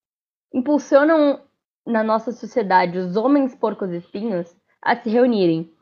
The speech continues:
apenas pra depois se repelirem de-, devido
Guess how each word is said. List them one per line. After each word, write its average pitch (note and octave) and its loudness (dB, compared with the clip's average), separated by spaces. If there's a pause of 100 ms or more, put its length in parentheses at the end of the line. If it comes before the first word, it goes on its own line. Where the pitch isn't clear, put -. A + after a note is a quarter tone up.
(420)
apenas F4+ 0
pra D#4+ 2
depois C#4 4
se - -4
repelirem B3 2
de-, F#3+ -10
devido B3 -2